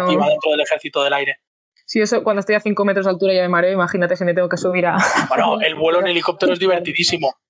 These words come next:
Speaker 1: Los, los vuelos en helicóptero, como el, como el piloto tenga el día, tenga el día rumbero y le dé por hacerte un vuelo táctico, vamos,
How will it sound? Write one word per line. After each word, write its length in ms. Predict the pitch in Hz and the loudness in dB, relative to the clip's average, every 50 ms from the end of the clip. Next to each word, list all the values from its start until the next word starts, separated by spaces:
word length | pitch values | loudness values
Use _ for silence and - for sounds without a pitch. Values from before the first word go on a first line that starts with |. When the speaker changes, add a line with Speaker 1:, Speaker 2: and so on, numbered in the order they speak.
| _ | _
Speaker 1:
Los, 260 | - 160 151 - - - | -6 -4 -4 -2 0 0
los 220 | 190 185 170 180 - | 2 2 2 2 2
vuelos 300 | 170 185 196 214 208 214 | 2 2 4 2 2 2
en 100 | 208 202 | 0 0
helicóptero, 460 | 196 196 185 196 196 190 240 220 202 | 0 0 0 -2 -2 0 0 0 0
como 180 | 185 175 170 170 | 0 0 0 0
el, 280 | 165 165 165 165 165 - _ _ _ - - | 0 0 -2 -2 -4 -6 _ _ _ -8 -4
como 200 | - 196 190 196 | -2 0 0 0
el 80 | 190 | -2
piloto 320 | 165 185 190 208 214 262 247 | 0 0 0 2 2 2 0
tenga 280 | 254 247 233 220 214 | 0 0 0 2 0
el 100 | 202 196 | 0 0
día, 640 | 190 196 190 185 180 180 175 175 170 170 170 170 170 170 | 0 0 2 2 4 4 4 4 4 4 4 2 2 0
tenga 180 | 185 196 202 214 | 0 2 2 2
el 80 | 202 185 | 2 4
día 160 | 190 185 170 | 2 2 2
rumbero 400 | 170 170 170 165 160 165 185 220 | 2 0 -2 0 2 2 2 2
y 60 | 254 | 2
le 80 | 220 185 | 2 0
dé 100 | 180 180 | 0 2
por 140 | 190 180 | 2 2
hacerte 260 | 170 160 - 160 - 175 | 0 0 -2 -4 -4 -4
un 80 | 170 | 0
vuelo 240 | 160 160 156 156 151 | 0 2 2 2 2
táctico, 540 | - 175 180 - - 254 233 - 320 349 - _ _ _ _ _ - - - - - - - - | 0 -2 -2 -4 -6 -6 -2 -2 -2 -2 -4 _ _ _ _ _ -18 -16 -16 -16 -12 -6 -4 -2
vamos, 300 | 170 175 170 - - | 0 0 0 -2 -4